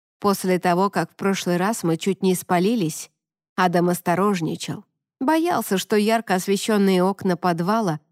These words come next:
привлекут к нам нежелательное внимание. Даже в полумраке прекрасно можно было разглядеть свирепую физиономию моего противника.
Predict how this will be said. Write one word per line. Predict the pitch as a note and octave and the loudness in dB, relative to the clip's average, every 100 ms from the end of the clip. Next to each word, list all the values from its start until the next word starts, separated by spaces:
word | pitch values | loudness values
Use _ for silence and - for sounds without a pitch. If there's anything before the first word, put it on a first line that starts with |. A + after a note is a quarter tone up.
| _ | _
привлекут | A3 G#3 F#3+ F#3+ F3+ A#3+ - | 2 4 4 2 0 -2 -2
к | G3 | 0
нам | F3+ F3+ | 2 4
нежелательное | F#3 F3+ G3 F#3+ F3 F#3 F3+ F#3 F3+ | 4 4 2 2 0 0 2 2 2
внимание. | F#3+ G#3+ F#3 D#3 - - _ _ _ _ _ _ _ _ _ _ - | 2 4 2 0 -6 -12 _ _ _ _ _ _ _ _ _ _ -2
Даже | G3 F#3 F3+ | 2 4 2
в | F3 | 0
полумраке | - F#3+ F3+ F#3+ G#3+ G#3 F3 | 0 2 4 4 2 0 -4
прекрасно | - F3+ - A#3+ A3+ F3+ | -2 -4 0 0 0 0
можно | F#3+ F#3+ F#3 F3 | 2 2 0 0
было | F#3 F3+ | 2 2
разглядеть | F3 E3+ F3+ F3+ F#3 A3 | 0 0 0 2 2 0
свирепую | - F3 F3+ F#3 F3+ F3 | 0 0 0 0 -2 -2
физиономию | - F3 F3 E3+ G3+ G3 E3+ | -2 0 2 2 2 2 2
моего | E3+ F3 F3 | 2 2 0
противника. | E3+ G3 F#3+ G#3 E3 D#3+ - - | 0 -2 -2 -2 0 -2 -4 -12